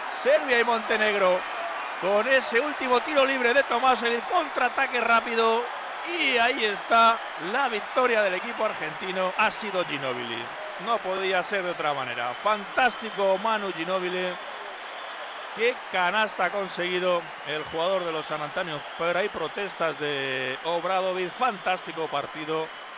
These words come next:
Se ha tomado por fin Argentina la revancha de esa final. Vean ahí en el aire.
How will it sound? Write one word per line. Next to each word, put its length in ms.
Se 220
ha 60
tomado 500
por 200
fin 200
Argentina 540
la 100
revancha 600
de 80
esa 200
final. 400
Vean 260
ahí 160
en 80
el 100
aire. 340